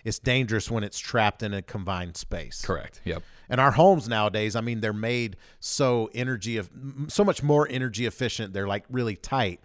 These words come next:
Speaker 2: Mm-hmm.
Speaker 1: So air doesn't really escape, right? I
Speaker 2: Yeah.
Speaker 1: mean, that's why the E P A says that the air inside your home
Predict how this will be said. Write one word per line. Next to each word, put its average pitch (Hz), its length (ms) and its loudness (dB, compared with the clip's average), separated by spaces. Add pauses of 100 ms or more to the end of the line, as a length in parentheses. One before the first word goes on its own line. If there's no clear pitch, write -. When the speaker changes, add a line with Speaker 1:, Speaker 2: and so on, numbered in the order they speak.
Speaker 2:
Mm-hmm. 90 140 -2
Speaker 1:
So 110 420 0 (280)
air 120 160 0
doesn't 123 320 0
really 120 420 -4 (240)
escape, 107 560 -4
right? 101 300 0
I 131 120 2
Speaker 2:
Yeah. 143 40 2
Speaker 1:
mean, 147 100 2
that's 160 200 6
why 175 120 6
the 131 80 0
E 143 140 -2
P 135 220 6
A 127 140 4
says 123 380 4 (300)
that 131 160 -2
the - 160 -6
air 117 280 2
inside 110 460 -2
your 98 100 -4
home 123 380 4